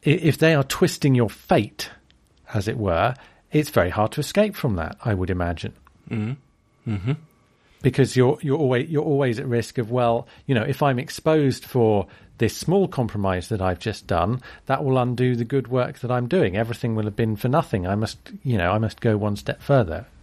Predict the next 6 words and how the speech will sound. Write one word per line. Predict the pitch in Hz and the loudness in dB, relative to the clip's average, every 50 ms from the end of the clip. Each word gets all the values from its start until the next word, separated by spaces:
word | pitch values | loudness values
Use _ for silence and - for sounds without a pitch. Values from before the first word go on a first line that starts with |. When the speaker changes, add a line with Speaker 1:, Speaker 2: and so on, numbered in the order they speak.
| - - - - - - - - | -20 -20 -18 -18 -18 -18 -6 -2
Speaker 1:
It's | 131 - - - | -2 -2 0 -2
Speaker 2:
So, | - - - - - - - - - - - - - 381 359 359 359 370 403 - - - - - - | -2 -2 0 -2 -4 -4 -6 -4 -4 -4 -2 0 0 0 0 0 0 -2 -2 -6 -12 -18 -20 -14 -12
l-, | - 381 427 480 453 392 | -6 -4 -4 -4 -2 0
let's, | 262 285 294 - - - - - - - | 0 0 0 0 -2 -2 -2 -2 2 4
let's, | 220 233 - - - - - - | 4 4 4 0 -2 -4 -6 -6
then, | - 170 151 180 170 175 170 - | -4 0 2 2 2 2 2 -2